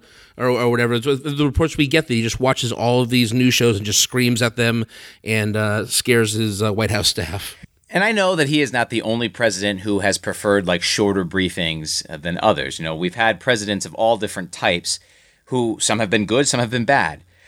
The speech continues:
Speaker 2: But when we see the number of poor decisions keep mounting up out of this current administration, and we know that he is not well read, not well informed, that, when you put those two things together, is, is dangerous.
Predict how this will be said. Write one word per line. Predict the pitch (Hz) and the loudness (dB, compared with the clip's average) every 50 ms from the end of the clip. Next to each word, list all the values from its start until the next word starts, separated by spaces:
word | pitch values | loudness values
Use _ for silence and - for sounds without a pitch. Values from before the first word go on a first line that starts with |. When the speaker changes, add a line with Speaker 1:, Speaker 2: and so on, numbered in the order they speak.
| - _ _ | -20 _ _
Speaker 2:
But | 127 123 117 - _ - - - | 0 0 0 0 _ -18 -14 -6
when | - 120 123 | -4 -2 0
we | 120 120 | 2 2
see | 110 - - - 185 202 196 196 196 175 175 _ _ _ | 2 2 2 2 2 0 0 -2 -2 -6 -8 _ _ _
the | - 107 120 120 117 110 | -6 -2 0 0 0 0
number | - 117 113 117 139 156 156 165 160 - | -2 -2 0 2 2 2 2 0 0 0
of | 113 110 95 - - | 0 0 -2 -4 -6
poor | - - 160 170 147 | -4 0 2 2 2
decisions | 123 101 107 - - 170 165 123 107 95 90 - | 0 0 -2 0 2 2 2 2 0 -4 -6 -6
keep | - - - 101 - | -6 -6 -8 -8 -6
mounting | 95 98 110 123 139 139 - 127 117 120 | -2 0 2 2 2 0 -2 -2 -2 0
up | 127 110 - - | 0 0 0 0
out | 95 95 95 95 | 0 0 0 0
of | 87 | -2
this | 98 95 - | -4 -4 -4
current | - - 117 110 104 | -4 -4 -2 -2 0
administration, | 104 107 104 98 90 - - 156 156 151 - - 170 160 - _ - | 0 -2 -2 -2 -4 -2 0 2 2 2 2 -2 -4 -10 -12 _ 0
and | 165 160 156 151 143 120 | 2 2 4 4 2 2
we | 127 120 | 0 0
know | 117 120 120 117 117 113 | 2 4 4 4 4 4
that | 98 104 98 87 | 4 2 -2 -2
he | 95 107 101 | -2 -2 -2
is | 95 90 80 | -2 -2 -4
not | 90 95 101 113 123 - - | -6 -4 0 0 0 0 0
well | 101 104 98 90 | 0 0 0 2
read, | 80 82 80 80 85 85 | 0 0 -2 -2 -2 -2
not | 95 98 107 123 135 131 - | -4 -2 0 0 -2 -2 -2
well | 98 95 90 85 | -2 -2 0 -2
informed, | 82 82 78 - 78 76 73 76 82 - - _ _ _ _ _ _ _ _ - | -4 -8 -10 -12 -12 -12 -10 -12 -12 -14 -16 _ _ _ _ _ _ _ _ -20
that, | - 156 156 - 127 143 156 - - | -18 -10 -4 0 2 2 2 0 -2
when | 123 123 117 | -2 -2 -2
you | 110 | -2
put | - 143 123 - | -2 -2 -2 2
those | 131 135 131 | 2 0 0
two | - - 143 | 0 -2 -4
things | 139 - 131 120 - | -2 -2 -4 -4 -4
together, | - 113 101 165 151 101 95 92 87 - _ _ _ _ _ _ _ - | -6 -2 0 0 0 0 0 -2 -4 -6 _ _ _ _ _ _ _ 0
is, | 123 120 113 110 107 104 101 98 - - - _ _ _ _ _ _ _ _ _ _ | 2 4 4 4 4 2 2 0 -2 -4 -6 _ _ _ _ _ _ _ _ _ _
is | 117 107 90 | -8 -6 -2
dangerous. | 87 110 107 101 87 71 - - - - - | 0 0 0 0 -2 -6 -10 -12 -14 -14 -16